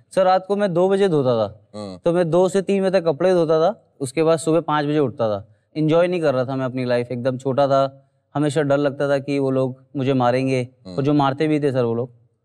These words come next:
Speaker 1: और उसके बाद धीरे-धीरे मुझे लगता था कि मैं क्या करूँगा, अभी मेरा लाइफ बिल्कुल, मतलब, बन भी सकता है और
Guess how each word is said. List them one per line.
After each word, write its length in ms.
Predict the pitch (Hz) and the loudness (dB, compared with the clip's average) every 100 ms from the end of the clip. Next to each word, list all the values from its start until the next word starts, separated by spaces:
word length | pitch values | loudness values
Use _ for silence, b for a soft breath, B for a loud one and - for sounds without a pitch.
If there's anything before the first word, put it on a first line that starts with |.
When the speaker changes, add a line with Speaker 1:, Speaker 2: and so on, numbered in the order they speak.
| _ _ - | _ _ -2
Speaker 1:
और 140 | 127 | -2
उसके 200 | 131 - | -2 -4
बाद 180 | 143 139 | -2 0
धीरे-धीरे 480 | 131 143 156 156 156 | 0 0 2 2 0
मुझे 200 | 151 151 | 0 0
लगता 300 | 139 127 151 | 0 0 -2
था 80 | 151 | 0
कि 480 | 147 151 139 143 - _ _ _ _ - | 0 -2 -4 -8 -20 _ _ _ _ -4
मैं 120 | 139 | -2
क्या 180 | 139 143 | 2 0
करूँगा, 300 | 135 139 143 | 0 -2 0
अभी 140 | 143 | 0
मेरा 200 | 143 143 | 2 2
लाइफ 420 | 151 135 147 156 - | 2 2 0 -2 -4
बिल्कुल, 560 | 147 147 160 160 - - _ _ _ _ _ _ _ _ _ - | -4 -2 -2 -2 -6 -16 _ _ _ _ _ _ _ _ _ -8
मतलब, 240 | 131 156 | -4 -2
बन 360 | 143 131 139 160 | -2 -2 0 2
भी 80 | 175 | 2
सकता 280 | 180 156 185 | 0 0 2
है 60 | |
और 340 | 185 147 - | 2 -2 -12